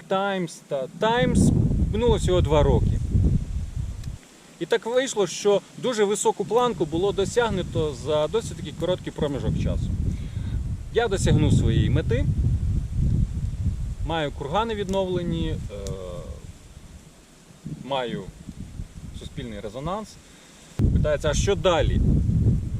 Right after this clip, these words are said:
Публікації, зйомки, телепередачі, е, прес-конференції, битви,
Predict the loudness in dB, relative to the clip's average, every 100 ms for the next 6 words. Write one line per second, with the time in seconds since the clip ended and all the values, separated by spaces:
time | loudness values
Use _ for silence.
0 | -2 0 0 0 -2 -2 -2 0 0 2
1 | 4 6 6 6 6 6 6 6 6 6
2 | 4 2 2 0 0 0 0 2 4 4
3 | 4 4 4 6 6 4 0 0 0 0
4 | -2 -2 -2 -2 -2 -4 -4 -4 0 2
5 | 4 4 2 4 2 2 -2 -8 -8 -8
6 | -10 -12 -12 -14 -16 -18 -20 -20 -20 -14
7 | -10 -8 -6 -4 -2 -2 -6 -14 -12 -12
8 | -12 -4 -2 0 -2 -2 -2 -4